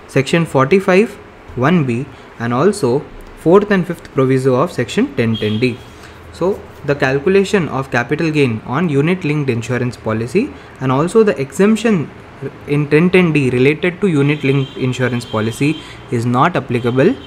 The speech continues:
in your syllabus. It is not applicable for your examination. But does it mean that it is removed from Income Tax Act? Answer is no, not at all. These provisions are still there in the Income Tax Act.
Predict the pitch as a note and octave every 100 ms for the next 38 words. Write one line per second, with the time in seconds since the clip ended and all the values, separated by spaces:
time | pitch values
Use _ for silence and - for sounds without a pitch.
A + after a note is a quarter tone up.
0 | - - - B2 B2+ D3 - A#2+ A2+ F#3+
1 | - C3 C3 C3+ C3 C3+ C3 B2+ C3 C#3
2 | B2+ A#2 G3+ F#3+ A#2+ A2+ G#2+ G#2+ G#2 G#2
3 | B2+ G#2+ - - - - - - - B2
4 | B2 B2 D#3+ G3 G3+ G#3 C#3+ C3 C#3 D#3+
5 | C#3+ C3 D3+ F#3+ F#3 F#3+ E3+ C#3+ D3 E3+
6 | E3+ D#3+ - C#3 D3 - - - - -
7 | A#2 C3+ C#3 D3 F#3 C3+ A2+ A#2+ A#2+ -
8 | - A#2 A#2 A2+ A2 B2 G#2+ - - -
9 | C3 B2+ - C3 E3 G3 G#3+ E3+ C3+ -
10 | F#3+ A3 C#3+ D3+ A#3+ A3+ C#3+ A#2+ A#2+ B2+
11 | A2+ A2 - A#2+ G3+ -